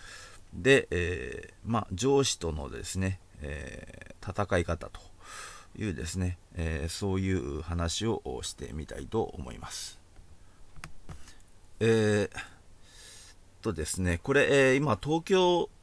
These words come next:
新聞の、えー、ウェブサイトを、えー、見てるんですけども、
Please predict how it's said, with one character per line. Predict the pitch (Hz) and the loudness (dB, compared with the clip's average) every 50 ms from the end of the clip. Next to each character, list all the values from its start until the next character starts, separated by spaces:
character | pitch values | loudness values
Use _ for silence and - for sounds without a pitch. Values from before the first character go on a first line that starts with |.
| - - - | -14 -8 -4
新 | - - 202 208 185 | -2 0 0 0 2
聞 | 151 139 113 98 | 2 4 4 6
の、 | 98 98 95 92 82 71 82 - - - - - | 6 4 4 4 2 0 -2 -6 -12 -14 -8 -2
え | 110 107 107 104 101 101 98 98 - - - - - - - - - - - - - - | 0 2 4 6 6 6 6 4 4 0 -6 -18 -20 -20 -20 -20 -20 -20 -20 -6 0 2
ー、 | |
ウ | 120 123 | 4 4
ェ | |
ブ | 117 127 | 4 4
サ | 131 147 135 123 | 4 4 4 4
イ | 117 | 4
ト | - - 82 | 2 0 0
を、 | 85 62 - - - - _ - - | 0 0 -4 -8 -12 -18 _ -10 -8
え | 82 80 80 80 82 82 87 87 | -6 -6 -4 -4 -4 -6 -6 -6
ー、 | 85 85 - - - - - - - - - - - - | -8 -10 -10 -14 -20 -20 -18 -18 -18 -18 -18 -20 -12 -4
見 | - 110 110 | -2 -2 0
て | - - | 2 2
る | 90 80 80 | 2 2 2
ん | 80 | 0
で | 73 71 | -2 -2
す | - - | -4 -4
け | - 80 | -4 -4
ど | 69 69 | -2 0
も、 | 80 95 101 92 80 78 87 | 2 4 4 4 4 2 -2